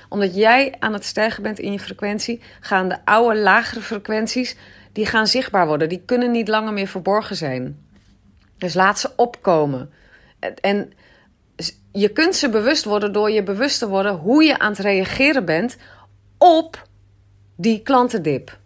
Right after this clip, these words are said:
Dus word je ervan bewust. Wat is jouw reactie erop? In welke tekorten schie-, schiet je?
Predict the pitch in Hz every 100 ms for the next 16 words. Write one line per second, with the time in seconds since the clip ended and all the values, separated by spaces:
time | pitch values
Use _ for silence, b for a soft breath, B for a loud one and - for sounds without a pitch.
0 | _ 185 175 202 330 339 277 233 233 208
1 | 214 220 202 - - b b - 220 302
2 | 311 226 190 190 185 226 - 160 135 127
3 | - B B 202 196 254 294 277 - -
4 | 226 226 - - 170 139 - - - 160
5 | - 123